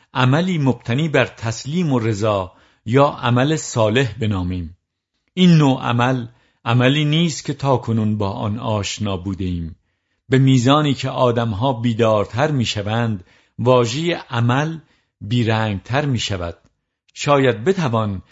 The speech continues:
واژه دیگر را جایگزین این واژه کرد. کیفیت آگاهی تو در لحظه حال است که آینده تو را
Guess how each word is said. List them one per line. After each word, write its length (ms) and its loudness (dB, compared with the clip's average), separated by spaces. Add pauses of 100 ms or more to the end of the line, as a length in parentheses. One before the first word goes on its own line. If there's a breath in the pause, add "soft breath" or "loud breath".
(200 soft breath)
واژه 560 2
دیگر 380 0
را 220 0
جایگزین 760 -2
این 180 -2
واژه 340 -4
کرد. 340 -10 (800)
کیفیت 640 0
آگاهی 760 2
تو 160 -4
در 220 2
لحظه 580 0
حال 400 0
است 400 -2 (320 soft breath)
که 120 -6
آینده 760 2
تو 200 -4
را 360 2